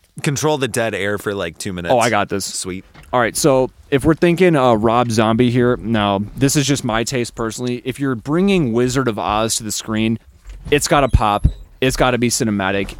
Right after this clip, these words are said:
Speaker 2: And Rob Zombie is notorious for, for close-ups, for those more, like, intimate type of shots, which can work in this movie.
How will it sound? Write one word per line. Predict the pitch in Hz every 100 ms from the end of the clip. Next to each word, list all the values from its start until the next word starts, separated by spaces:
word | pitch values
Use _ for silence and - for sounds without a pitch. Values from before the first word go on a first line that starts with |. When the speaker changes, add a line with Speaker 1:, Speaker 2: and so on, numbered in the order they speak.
| 113
Speaker 2:
And | 113 107
Rob | 123 143
Zombie | 135 127 123 127 120
is | 113
notorious | 113 104 - 131 123 117 110 107 - -
for, | - 117 104 95
for | 131
close-ups, | - 139 120 - 110 95 -
for | 110 107 101 - _ -
those | 123
more, | 123 120
like, | 110 107
intimate | 127 120 123 113
type | 104 107 104
of | 98
shots, | 110 90 - - _ _
which | 160 220 -
can | 208 135
work | 110 117
in | 156 135
this | 123
movie. | 113 107 135 170